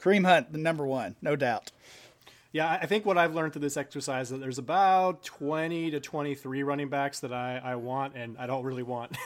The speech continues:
Speaker 2: <laughs> want any of the other ones. So, uh, good exercise for me, you guys. Uh, let's just run through them real quick before we wrap up. Uh, uh, tier one, pretty easy. Saquon Barkley, Todd Gurley, Alvin Kamara, Christian McCaffrey,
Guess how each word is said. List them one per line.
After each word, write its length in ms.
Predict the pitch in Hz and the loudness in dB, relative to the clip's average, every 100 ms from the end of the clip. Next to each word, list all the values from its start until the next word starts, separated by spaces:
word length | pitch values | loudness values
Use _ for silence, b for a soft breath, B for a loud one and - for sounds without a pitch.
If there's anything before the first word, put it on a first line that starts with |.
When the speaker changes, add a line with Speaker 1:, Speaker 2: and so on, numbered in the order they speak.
| 880 | 0
Speaker 2:
<laughs> 200 | 277 - | 2 4
want 300 | 220 220 208 | 4 4 6
any 220 | 180 180 | 4 6
of 140 | 196 175 | 4 2
the 120 | 160 | -2
other 200 | 165 165 | -2 -2
ones. 300 | 131 120 120 | -4 -8 -6
So, 320 | 147 135 127 - B B B B | -2 -2 -2 -8 B B B B
uh, 300 | 127 123 120 | -4 -2 -2
good 240 | 123 160 202 | -4 2 4
exercise 840 | 202 202 170 185 170 170 165 156 - | 4 0 0 2 4 4 2 -4 -14
for 220 | - 139 | -8 -6
me, 200 | 139 156 | -2 -2
you 160 | 156 147 | -2 0
guys. 460 | 151 147 147 143 | 2 2 0 -2
Uh, 220 | 139 127 123 | -6 -6 -4
let's 160 | 143 | -6
just 160 | 165 131 | -8 -6
run 180 | 139 139 | -4 -4
through 160 | 143 | -4
them 140 | 143 131 | -4 -4
real 140 | 135 | -8
quick 260 | 127 139 139 | -6 -8 -8
before 260 | 131 139 | -10 -8
we 100 | 127 | -6
wrap 360 | 123 131 123 - | -6 -4 -6 -6
up. 260 | 127 123 - b b - | -8 -8 -12 b b -12
Uh, 400 | 120 120 120 117 - 165 | -8 -6 -8 -10 -14 -12
uh, 280 | 123 117 117 - - | -10 -10 -12 -16 -8
tier 180 | 165 156 | -2 0
one, 420 | 151 156 156 156 - | 2 0 -2 -8 -10
pretty 160 | 139 135 | -8 -4
easy. 320 | 143 135 135 | -4 -4 -6
Saquon 360 | 135 131 135 | -6 -6 -8
Barkley, 280 | 123 127 127 | -6 -6 -8
Todd 260 | 123 123 120 | -8 -8 -8
Gurley, 260 | 127 123 117 | -8 -10 -8
Alvin 240 | 117 113 | -10 -10
Kamara, 420 | 107 120 113 117 110 | -14 -12 -8 -8 -8
Christian 300 | 127 - 107 | -10 -12 -12
McCaffrey, 540 | 135 120 - 120 113 | -8 -8 -8 -10 -12